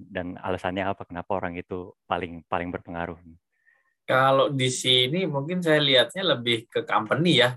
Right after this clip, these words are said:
Speaker 2: gitu. Eh, karena kalau di company ini kita benar-benar kayak family lah ya, semuanya suportif.
Speaker 1: Hmm.
Speaker 2: Jadi mungkin kalau ditanya seperti ini, saya boleh dibilang ya itu Garena ya, karena, eh, awal karir saya sampai sekarang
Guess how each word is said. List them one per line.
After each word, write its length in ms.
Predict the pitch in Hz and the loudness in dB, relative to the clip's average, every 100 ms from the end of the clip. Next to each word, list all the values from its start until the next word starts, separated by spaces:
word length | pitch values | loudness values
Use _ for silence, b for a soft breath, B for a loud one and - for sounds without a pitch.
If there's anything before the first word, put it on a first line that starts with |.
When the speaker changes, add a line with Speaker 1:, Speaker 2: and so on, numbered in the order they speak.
| 113 | -2
Speaker 2:
gitu. 320 | 104 101 - _ | -2 -2 -4 _
Eh, 360 | 107 107 107 104 | 0 2 0 -2
karena 400 | 107 120 143 139 | -2 -2 -4 0
kalau 240 | 107 90 | 2 2
di 80 | 107 | -2
company 560 | 107 104 107 104 98 | -6 -2 -4 -4 -8
ini 160 | 101 147 | -8 -10
kita 480 | 143 107 147 127 - _ | -10 -8 -4 -4 -6 _
benar-benar 380 | - 104 104 135 | -14 -12 -8 -10
kayak 560 | 139 101 98 98 92 101 | -2 0 0 0 -2 2
family 400 | 104 101 110 139 | 2 4 4 4
lah 160 | 120 101 | 2 2
ya, 160 | 104 117 | 2 0
semuanya 400 | - 104 101 117 | -8 -8 -8 -8
suportif. 560 | 107 101 110 95 101 85 | -6 -2 -2 -2 -6 -6
Speaker 1:
Hmm. 40 | |
Speaker 2:
Jadi 260 | 98 123 127 B B _ 107 | -6 -6 -6 B B _ -4
mungkin 500 | 104 - - 147 139 | -4 -4 -4 -2 2
kalau 240 | 110 107 | 2 4
ditanya 320 | 110 104 107 | 2 -2 -4
seperti 460 | 101 - - 104 107 | -6 -6 -6 -4 -6
ini, 100 | 143 | -4
saya 220 | 131 147 | -2 -2
boleh 420 | 123 110 104 104 | 0 2 2 2
dibilang 480 | 101 101 98 147 151 | -4 -10 -6 -6 -4
ya 240 | 101 87 | -2 -2
itu 400 | 90 - 143 120 | -4 -6 -6 -4
Garena 480 | 107 98 104 139 113 | 0 4 4 4 2
ya, 160 | 98 95 | 0 -4
karena, 400 | 95 98 131 143 B B _ _ _ | -4 -2 -2 -2 B B _ _ _
eh, 200 | 107 107 101 | 2 4 6
awal 260 | 101 107 107 | 6 6 4
karir 560 | 107 107 107 107 104 104 | 2 4 4 4 0 2
saya 400 | 101 98 139 180 | 2 4 4 2
sampai 320 | 135 113 107 | 0 -2 -4
sekarang 320 | - 123 139 | 0 0 0